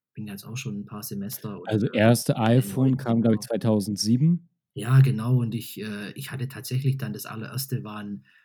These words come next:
Speaker 1: Nokia einundfünfzig zehn, da gab ja gar nix, äh, mit Kamera. Und dann
Speaker 2: <laughs>
Speaker 1: irgendwann hatte ich 'n Blackberry, weil ich auch so 'n bisschen mehr Businessman sein wollte und, ähm,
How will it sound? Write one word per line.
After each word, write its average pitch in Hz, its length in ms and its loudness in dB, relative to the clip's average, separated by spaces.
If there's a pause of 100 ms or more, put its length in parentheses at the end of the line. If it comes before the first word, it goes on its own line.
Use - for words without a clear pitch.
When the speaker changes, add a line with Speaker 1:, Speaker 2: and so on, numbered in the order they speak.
Speaker 1:
Nokia 117 420 -2
einundfünfzig 127 760 0
zehn, 113 320 -6
da 107 80 -8
gab 98 240 -10
ja 92 60 -12
gar 92 240 -12
nix, 113 320 -6
äh, 104 200 -10
mit 101 160 -8
Kamera. 113 560 -6 (380)
Und - 320 -6
dann 98 120 -8
Speaker 2:
<laughs> - 220 -4
Speaker 1:
irgendwann 110 360 -6
hatte 107 140 -8
ich - 120 -10
'n 101 80 -8
Blackberry, 110 720 -6 (500)
weil 101 120 -10
ich - 100 -16
auch 120 80 -6
so 131 80 -6
'n 117 40 -8
bisschen 110 360 -6
mehr 107 260 -10 (240)
Businessman 120 1300 0
sein 120 460 -4
wollte 127 540 6
und, 104 340 -8 (100)
ähm, 101 360 -6